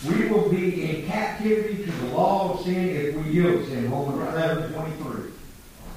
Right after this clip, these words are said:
Speaker 2: This, this in John is uncanny. Ve-, hear, hear the whole story here. "Verily, truly, I tell you, everyone who sins is a slave to sin.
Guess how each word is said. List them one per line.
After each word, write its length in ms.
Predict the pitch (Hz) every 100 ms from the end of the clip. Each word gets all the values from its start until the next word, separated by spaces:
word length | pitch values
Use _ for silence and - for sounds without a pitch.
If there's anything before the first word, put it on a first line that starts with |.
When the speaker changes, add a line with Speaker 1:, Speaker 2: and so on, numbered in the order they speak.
| - - - - - - -
Speaker 2:
This, 360 | 202 240 - -
this 500 | 247 262 - - -
in 340 | 196 175 170
John 540 | - 175 170 147 107 - 135
is 240 | 131 123 - - -
uncanny. 720 | 156 165 156 - 143 139 117 - - - - 127 117
Ve-, 240 | 175 180 143 147 - - - - - - - - - -
hear, 380 | 185 247 262 247 - - 208
hear 120 | 233
the 80 | 240
whole 360 | 180 185 175
story 360 | - 175 156 131 123
here. 140 | - - -
"Verily, 720 | 208 226 240 240 233 233 233 - - - - - - - - -
truly, 500 | - 208 175 139 120
I 120 | 120
tell 420 | - 180 180 143 131
you, 120 | -
everyone 560 | 175 233 233 208 202 175
who 120 | 180
sins 540 | 180 202 160 143 -
is 180 | 135 -
a 100 | -
slave 340 | 143 135 135
to 120 | 135 147
sin. 340 | 233 233